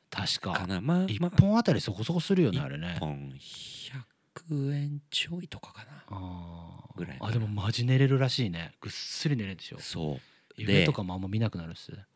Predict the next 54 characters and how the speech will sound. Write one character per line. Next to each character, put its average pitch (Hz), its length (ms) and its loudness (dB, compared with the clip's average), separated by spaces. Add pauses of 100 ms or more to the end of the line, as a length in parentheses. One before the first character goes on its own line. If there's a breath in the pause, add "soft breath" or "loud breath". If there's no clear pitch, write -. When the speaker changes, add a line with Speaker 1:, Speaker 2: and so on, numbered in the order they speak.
(140)
Speaker 2:
も 98 200 0
う - 20 4
だ 85 80 4
か 82 60 4
ら 80 40 4
今、 92 320 2 (840)
え 76 680 -6
ー、 - 80 -20
朝 123 360 4
起 - 200 -10
き - 0 -
た - 160 2
ら 101 340 0
あ - 100 -2
れ 78 100 4
を 73 40 4
飲 73 140 -2
む 69 140 -10 (180)
Speaker 1:
う - 20 -16
ん。 87 160 -14 (460)
Speaker 2:
よ 82 140 -2
う 69 40 -2
に 65 60 -8
し - 80 -8
て 82 120 -2
ん - 60 -14
の 117 80 -10
よ。 117 120 -6
Speaker 1:
お 92 140 -8
う。 - 40 -16 (160)
あ、 113 200 0
朝 - 200 6
な 147 120 6
ん 87 100 -6
だ、 76 120 -8
あ 73 40 -8
れ。 73 120 -10
寝 113 140 6
る 170 100 8
前 254 140 6
じ 113 80 2
ゃ 90 60 4
ね 101 60 2
え - 20 2
ん - 20 8
だ。 160 80 12
Speaker 2:
い - 40 4
や、 - 40 -2
な - 40 -8
ん 92 40 -4
か 90 60 2
ね、 87 140 2 (560)
あ 120 140 2
れ、 127 440 6